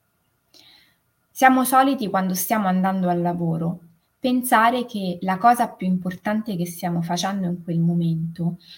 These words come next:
non è tanto il tragitto e quindi la strada che dalla nostra abitazione ci separa dall'ufficio, ma è il fatto che stiamo andando al lavoro in una maniera molto più distaccata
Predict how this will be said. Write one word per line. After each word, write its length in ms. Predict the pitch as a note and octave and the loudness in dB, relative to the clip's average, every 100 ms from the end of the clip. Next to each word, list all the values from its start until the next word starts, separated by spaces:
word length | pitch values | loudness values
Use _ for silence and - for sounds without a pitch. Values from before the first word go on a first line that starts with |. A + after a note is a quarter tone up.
| - | -8
non 180 | G#3+ A#3+ | -2 2
è 200 | C4+ - | 2 0
tanto 400 | F3 F3 F3+ F3 | 0 0 0 0
il 240 | F3 E3+ | 0 0
tragitto 840 | - E3 E3+ E3 E3 E3 - E3+ E3 _ _ _ _ _ _ _ _ _ _ _ | -4 -2 0 0 0 -4 -8 -8 -8 _ _ _ _ _ _ _ _ _ _ _
e 120 | F3 | -14
quindi 380 | E3+ A3 G3+ F#3+ | -6 -4 0 2
la 140 | E3 E3 | 2 0
strada 800 | - - A3 G#3+ G#3+ A3+ A#3+ - - - - _ | -4 -2 4 6 6 4 2 -4 -20 -20 -20 _
che 240 | - F#3+ | -2 0
dalla 360 | E3+ F3 F3+ F#3 | 4 4 4 2
nostra 420 | F#3 G#3+ - G#3+ | 2 -2 -4 -2
abitazione 1120 | F#3+ F#3 F3+ F3+ - - F#3+ G3+ G#3 G#3 G#3 - | -2 -2 -2 -4 -6 -6 -4 -4 -2 -4 -6 -8
ci 140 | - | -6
separa 480 | E3+ F3+ E3+ E3+ E3+ | -4 -4 0 0 2
dall'ufficio, 840 | E3+ E3 E3+ - - E3 - E3+ E3 - - - _ | 2 2 0 -4 -8 -6 -6 -6 -8 -12 -20 -20 _
ma 120 | C4 | 2
è 40 | E4+ | 2
il 60 | |
fatto 320 | - A3 - | 4 2 2
che 100 | G#3+ | -4
stiamo 340 | G#3 - G#3+ A3 | -4 -2 0 2
andando 420 | A3+ F#3 F#3 F3+ | 2 2 2 2
al 100 | F#3 | 2
lavoro 560 | F3+ E3+ E3+ E3+ E3+ - _ _ _ _ - | 0 0 0 0 -2 -8 _ _ _ _ -2
in 140 | A#3 | 0
una 160 | A#3 B3+ | 2 2
maniera 460 | C4 B3 F#3 F3 | 2 2 4 2
molto 460 | F3 A3+ C#4+ - F#3 | 2 4 4 2 -8
più 140 | - | -4
distaccata 880 | F#3 G3 - D4 D4 A3+ F#3+ F#3+ G#3 | -2 -2 0 -2 -2 -2 -2 -2 -6